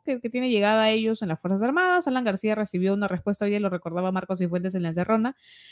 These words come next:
recibió una respuesta negativa de la Marina para ascender a un contraalmirante. Ojo, eso pasó en el dos mil diez.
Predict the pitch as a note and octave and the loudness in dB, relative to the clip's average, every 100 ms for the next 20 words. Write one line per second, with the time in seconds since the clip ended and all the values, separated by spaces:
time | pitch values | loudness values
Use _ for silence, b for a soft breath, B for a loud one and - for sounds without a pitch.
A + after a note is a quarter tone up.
0 | b b A#3 G#3+ A#3+ D#4 F4 D#4+ B3+ B3+ | b b 0 4 6 6 6 4 2 4
1 | C#4 G#3+ F#3 A3+ A#3 A3 G#3+ A3+ A3+ A#3 | 4 4 2 2 2 4 2 2 0 2
2 | G#3 F#3+ F3+ F#3 F3+ G#3+ G#3+ G3 G3+ G3+ | 4 4 4 4 2 4 4 2 2 2
3 | F#3 D3+ D3 D#3+ C#3+ - - - F3 - | 2 -2 -2 -4 -4 -8 -20 -6 -4 -4
4 | D3 E3+ F3+ F#3+ F3 G3+ G3+ F3 D3+ E3+ | -6 -6 -4 -4 -2 2 2 0 -2 -2
5 | D#3+ - - | -2 -8 -10